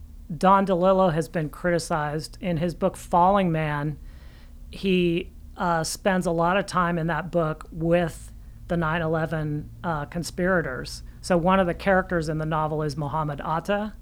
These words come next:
who was kind of the ringleader of the nine eleven, um, conspirators. And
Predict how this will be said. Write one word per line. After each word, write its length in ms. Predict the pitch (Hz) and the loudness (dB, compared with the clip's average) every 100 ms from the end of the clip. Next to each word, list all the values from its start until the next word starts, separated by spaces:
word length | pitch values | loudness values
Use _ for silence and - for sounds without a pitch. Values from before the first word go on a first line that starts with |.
| - | -10
who 120 | 160 | -8
was 140 | 147 | -6
kind 220 | - 160 | -8 -8
of 100 | 151 | -6
the 100 | 139 | -6
ringleader 600 | 143 156 160 160 160 147 | -6 -6 -4 -4 -4 -6
of 140 | 143 131 | -10 -8
the 80 | 147 | -8
nine 260 | 143 143 | -6 -8
eleven, 480 | 139 147 151 151 151 - - - - - | -8 -8 -6 -6 -8 -10 -16 -16 -16 -12
um, 500 | 160 143 139 143 143 - - | -8 -6 -6 -6 -8 -10 -8
conspirators. 840 | 165 160 - 160 160 160 170 170 | -8 -6 -4 -2 0 0 0 -2
And 460 | - 175 165 165 | -6 -4 -2 -2